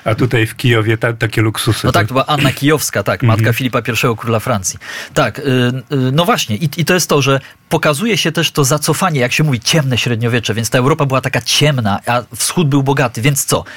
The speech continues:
Speaker 2: Więc ci ludzie z tego zachodu, no po prostu chcieli w-, rozdrapać to bogactwo wschodu, no tak się to pokazuje. Mamy to skojarzenie właśnie, to się wiąże też, no tak jak tu mówiliśmy o emocjach.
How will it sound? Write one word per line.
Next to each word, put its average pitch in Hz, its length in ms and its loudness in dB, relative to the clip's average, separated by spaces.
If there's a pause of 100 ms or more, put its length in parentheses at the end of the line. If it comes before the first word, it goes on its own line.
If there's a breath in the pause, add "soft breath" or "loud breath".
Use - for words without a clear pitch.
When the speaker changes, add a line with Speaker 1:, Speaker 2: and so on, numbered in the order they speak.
Speaker 2:
Więc 135 240 0
ci 196 200 0
ludzie 147 300 2
z - 80 -4
tego 139 220 0
zachodu, 139 560 0 (400 loud breath)
no 156 100 2
po 156 120 2
prostu 160 320 0
chcieli 170 420 0
w-, 139 120 0
rozdrapać 160 880 0
to 110 120 -2
bogactwo 107 560 -2
wschodu, - 300 0
no 120 100 2
tak 170 160 -2
się 202 120 -2
to 185 100 -2
pokazuje. 180 600 0 (1160 loud breath)
Mamy 185 300 4
to 196 120 0
skojarzenie 160 560 2
właśnie, 107 240 0
to 151 60 2
się 151 140 4
wiąże 180 320 2
też, 175 340 0
no 156 100 0
tak 165 160 0
jak 165 100 -2
tu 165 80 0
mówiliśmy 160 400 0
o 151 100 4
emocjach. 147 640 0